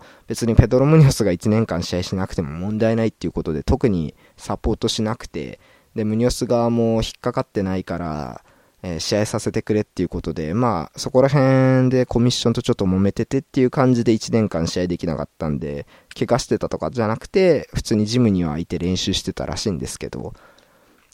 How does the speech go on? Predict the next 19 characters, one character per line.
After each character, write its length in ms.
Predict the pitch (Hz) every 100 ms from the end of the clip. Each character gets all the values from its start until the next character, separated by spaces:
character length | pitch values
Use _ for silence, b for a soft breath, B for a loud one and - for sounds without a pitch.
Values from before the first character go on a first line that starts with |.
| -
ま 160 | 151 123
あ、 160 | 143
も 100 | 151
し 220 | - 120
ピ 140 | - 120
ー 60 |
イ 20 | 120
ー 20 |
デ 60 | 120
ィ 40 |
ー 20 |
と 100 | 113
か 80 | 90
使 220 | - -
っ 40 | 110
て 240 | - 117
た 480 | - 101 95 95 95
な 300 | 92 101 117
ら、 360 | 113 98 90